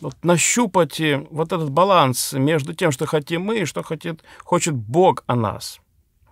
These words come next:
Так, чтобы любой поступок служил не только к увеличению материальных средств, к облегчению жизни, но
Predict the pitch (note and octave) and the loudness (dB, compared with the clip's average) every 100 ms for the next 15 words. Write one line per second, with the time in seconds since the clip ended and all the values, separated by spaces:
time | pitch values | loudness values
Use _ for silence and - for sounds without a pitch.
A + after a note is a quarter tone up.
0 | - - - - - - _ - F3+ E3 | -20 -20 -20 -20 -20 -20 _ 0 2 2
1 | - D#3 C#3+ E3+ F3+ D3 - - A#3+ A3+ | 0 0 2 2 4 4 4 2 -4 0
2 | D3 B2 - F3+ D3+ D#3+ D3+ C#3+ B3 A#3 | -2 -2 -2 -2 0 2 2 0 0 0
3 | - A#2+ - - - - C#3+ B2 A#2 A2+ | 2 2 0 -18 -20 -8 -2 2 2 -2
4 | - - G3+ B3+ A#3 D3+ A#2+ G#2 A2 A2 | -6 -8 -4 0 2 2 2 0 -6 -2
5 | B2+ A#2+ A2 - B2 E3 F3 - C#3 C3 | 2 2 0 -4 -4 -2 -4 -6 -6 -4
6 | B2+ D3+ C3+ - - C3+ C#3 - A3 F#3+ | -2 -2 -2 -6 -8 0 0 0 -2 0
7 | C#3 C#3+ G3+ D3 C3+ A#2+ - - - D3+ | 0 0 -2 0 0 0 -10 -20 -8 0
8 | F#3+ | 0